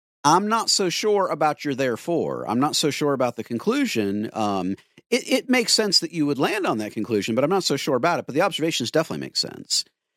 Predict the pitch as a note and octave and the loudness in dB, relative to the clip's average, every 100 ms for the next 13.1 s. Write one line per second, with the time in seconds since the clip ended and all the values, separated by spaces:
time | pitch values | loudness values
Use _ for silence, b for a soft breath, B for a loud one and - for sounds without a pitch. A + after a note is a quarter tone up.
0 | _ - G3+ G3 E4 - _ - E3+ D4 | _ 0 2 2 0 -4 _ -4 -2 -2
1 | C#4+ - C#3 E3+ - C#4 F3 E3 C#3+ A2+ | -6 -10 -2 0 2 0 0 2 2 0
2 | - D#3 C3 B2 - G#3+ A#3+ G#4+ - A3+ | 0 2 2 -2 -2 0 0 0 0 0
3 | D#3 C#3 B2+ - _ _ _ _ _ - | 2 2 2 -2 _ _ _ _ _ -2
4 | G3+ G#3+ D#4+ D4 D#3+ - E3+ C#3 D3+ - | 0 2 2 2 -2 0 2 2 0 0
5 | - G#3 C#3+ C3+ A#2 G#2+ G#2 G#2 G#2 _ | 0 0 0 0 0 0 2 0 -2 _
6 | _ _ _ - B2 D3 C#3+ C3 C#3 B2 | _ _ _ -4 2 2 4 2 0 0
7 | - C#3 - E3 D3 C3 G2 B2+ D#3+ D#3 | 2 0 0 0 0 0 0 0 0 0
8 | D#3+ D3 D#3 D#3 D#3 D3 - - A2+ G#2+ | 0 0 0 0 2 2 -2 -4 -2 0
9 | - G2+ F#2+ B2 - C#3+ C3+ C3+ C3 B2 | 0 -2 -2 -2 0 0 0 -2 0 0
10 | A#2+ B2 A#2+ B2 B2+ B2+ C3 b b b | 0 0 0 0 0 0 -4 b b b
11 | _ D#3+ D#3+ D#3+ - F#3+ C4 - E4+ - | _ 2 4 0 -2 2 2 2 0 2
12 | G#3+ - E3+ E3 D#3 C3+ C3 C#3 D3+ C#3 | 2 0 -2 0 0 -2 0 2 2 2
13 | A2 | -2